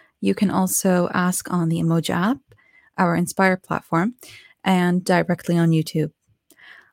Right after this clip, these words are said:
On today's show, we welcome Fatima Al Muhtaram. Fatima is a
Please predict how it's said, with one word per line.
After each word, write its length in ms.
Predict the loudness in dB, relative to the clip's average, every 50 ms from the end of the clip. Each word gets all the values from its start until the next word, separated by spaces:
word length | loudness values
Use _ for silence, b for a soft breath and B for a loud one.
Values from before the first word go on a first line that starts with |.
| B
On 160 | 2 4 4 4
today's 320 | 4 6 6 6 4 4
show, 340 | 4 6 6 6 6 4 0 0
we 180 | 0 0 2 4
welcome 380 | 4 2 2 2 0 -2 -4
Fatima 380 | -2 -4 -8 -8 -6 -6 -4 -4
Al 60 | -4
Muhtaram. 480 | -4 -6 -6 -8 -8 -6 -6 -6 -6 -8 _ _
Fatima 640 | -4 -2 -2 -2 0 -2 -2 -2 0 -2 -4 -4 -4
is 380 | -4 -4 -2 -4 -4 -8 -10 -8
a 420 | -4 -2 -2 0 0 -2 -2 -6